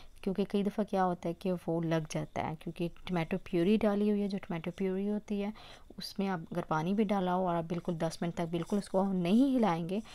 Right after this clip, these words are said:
तो वो नीचे तल्ला सा लग जाएगा। तो आपने बीच में हट,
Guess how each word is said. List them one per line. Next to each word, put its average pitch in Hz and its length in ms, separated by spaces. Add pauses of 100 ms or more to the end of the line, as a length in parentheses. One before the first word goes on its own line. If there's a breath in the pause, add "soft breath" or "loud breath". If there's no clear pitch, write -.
(140 loud breath)
तो 226 60
वो 233 60
नीचे 226 220
तल्ला 180 320
सा - 140
लग 165 240
जाएगा। - 360 (500 loud breath)
तो - 240 (220)
आपने 160 220
बीच 165 220
में 156 80
हट, 165 160